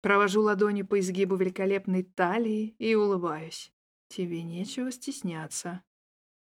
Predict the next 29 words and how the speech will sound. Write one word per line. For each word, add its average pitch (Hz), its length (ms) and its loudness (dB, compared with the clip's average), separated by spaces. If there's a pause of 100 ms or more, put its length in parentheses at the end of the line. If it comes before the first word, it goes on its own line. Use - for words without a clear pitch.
(140)
«Боже». 175 760 0 (280)
Она 202 300 4
вновь 220 280 4
закрывает 262 580 2
лицо 254 320 0
руками. 165 580 -2 (560)
«Приму 208 420 4
это 247 380 6
за 220 160 4
благодарность». 175 920 2 (160)
Смеюсь 208 600 2
я, 208 260 4
прижимая 208 600 4
ее 202 180 4
к 185 60 -8
себе 185 320 2
так, 185 300 2
что - 200 0
между 196 360 4
нами 185 300 4
не 208 160 4
сможет 185 460 0
пройти 185 440 2
иголка. 170 520 -4 (380)
«Ты 208 140 -2
вгоняешь 190 600 -2
меня 233 240 4
в - 80 -14
краску», 190 640 0